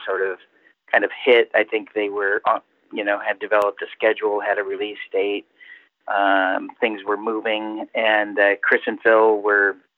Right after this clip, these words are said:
um, fully engaged on, on as far as being involved with the picture,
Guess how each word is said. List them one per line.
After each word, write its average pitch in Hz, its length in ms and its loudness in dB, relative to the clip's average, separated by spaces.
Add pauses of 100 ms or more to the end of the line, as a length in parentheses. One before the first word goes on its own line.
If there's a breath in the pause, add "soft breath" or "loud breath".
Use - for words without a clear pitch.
(1120 loud breath)
um, 101 320 0 (100)
fully 131 320 6
engaged 110 580 2
on, 104 600 2
on 101 480 2 (480)
as 101 80 2 (120)
far 104 240 4
as 98 300 2 (1400 soft breath)
being 120 160 4
involved 110 460 4
with 107 120 0
the - 60 -8
picture, 104 640 4